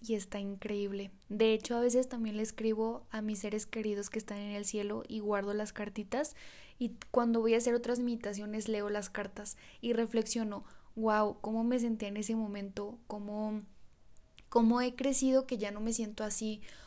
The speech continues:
O, "Guau, este día me sentía súper agradecida, lo escribí, hoy tal vez me sirva sentirme así", no sé. Pero la verdad es que sí es muy, muy padre. Así que si eres, si eres una persona como yo,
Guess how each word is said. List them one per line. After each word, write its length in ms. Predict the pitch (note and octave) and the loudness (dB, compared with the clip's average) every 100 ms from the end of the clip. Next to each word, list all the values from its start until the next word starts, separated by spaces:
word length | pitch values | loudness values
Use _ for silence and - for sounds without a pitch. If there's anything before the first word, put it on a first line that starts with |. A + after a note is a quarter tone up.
| - - | -16 -2
O, 340 | A#3 A3 A3 - G#3+ | 2 2 2 -4 0
"Guau, 440 | A#3 A3 A3 A3 | 2 4 4 2
este 200 | A3+ A#3+ | 0 0
día 160 | A#3 A3+ | 0 2
me 120 | A#3 | 0
sentía 260 | A#3+ A3+ | -2 -2
súper 260 | A3 - A3 | -4 -4 -4
agradecida, 640 | G#3+ G#3 G#3 A3+ A3 G#3 | -2 -2 -2 0 0 0
lo 140 | G3+ G#3 | -2 -4
escribí, 720 | G3 - G#3 G#3 G#3+ G#3+ - - - - | -4 -4 -6 -4 -4 -4 -8 -16 -20 -6
hoy 160 | A3 G#3 | -2 0
tal 180 | G#3+ G#3+ | 0 0
vez 160 | A3 | 0
me 160 | A3 A3 | 2 2
sirva 300 | A3+ G#3+ G#3+ | 2 0 0
sentirme 440 | A3 G#3+ G#3 G#3 | -2 -2 -2 -2
así", 320 | G#3 A3 A3 - | -2 -2 -2 -2
no 180 | - A#3 | -4 -2
sé. 220 | A3+ - - - - - - | -2 -4 -14 -16 -16 -2 8
Pero 180 | B3+ | 10
la 120 | C4 A#3+ | 10 8
verdad 180 | A3 | 6
es 100 | G#3+ | 4
que 140 | - A#3 | 2 4
sí 100 | A3 | 4
es 100 | G#3+ | 4
muy, 320 | A3 A3 G#3+ | 4 4 2
muy 200 | G3+ G3+ | 0 -4
padre. 340 | - G#3 G3 - - - - - - - - - - - - - - - | -2 -2 -4 -10 -16 -18 -18 -20 -18 -18 -18 -18 -18 -20 -20 -20 -14 0
Así 220 | B3+ B3 | 2 4
que 80 | C4 | 4
si 100 | D4 | 6
eres, 140 | D4+ | 6
si 140 | D4+ C#4+ | 6 8
eres 320 | C#4 D4 E4+ | 10 8 4
una 180 | F4 F4 | 2 6
persona 540 | D4+ A#3+ A3+ A3+ A3+ | 6 6 4 2 0
como 260 | B3+ A#3 A3 | -2 0 0
yo, 460 | F#3+ G3+ F#3+ A3+ | 0 -2 -2 -4